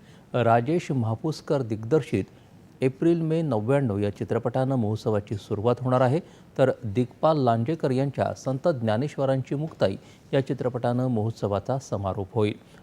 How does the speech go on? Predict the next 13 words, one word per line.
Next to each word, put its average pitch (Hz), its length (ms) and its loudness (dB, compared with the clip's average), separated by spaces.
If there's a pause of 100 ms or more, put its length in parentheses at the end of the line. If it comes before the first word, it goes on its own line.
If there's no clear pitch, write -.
असं 139 240 0
शेलार 120 440 -2
यांनी 104 240 -4
सांगितलं. 98 500 -2 (600)
दादरमधल्या 160 840 6
पु 151 260 -4
ल 160 120 2
देशपांडे 135 580 0
महाराष्ट्र 127 560 0
कला 127 300 0
अकादमीच्या 117 680 -2
परिसरातल्या 117 760 -2
थिएटर्समध्ये 131 920 -2